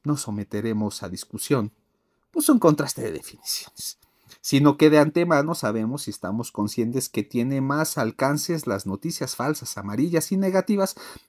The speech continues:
que las realmente positivas y propositivas.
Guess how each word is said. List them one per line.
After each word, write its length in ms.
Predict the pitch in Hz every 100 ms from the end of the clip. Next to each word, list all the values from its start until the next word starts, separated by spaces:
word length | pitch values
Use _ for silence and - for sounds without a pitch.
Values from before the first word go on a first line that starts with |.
| -
que 120 | 147
las 180 | 156 156
realmente 480 | 214 240 220 233 240
positivas 720 | 196 - 139 294 349 - -
y 260 | 180 147
propositivas. 1080 | - 147 131 131 123 - 107 196 220 143 -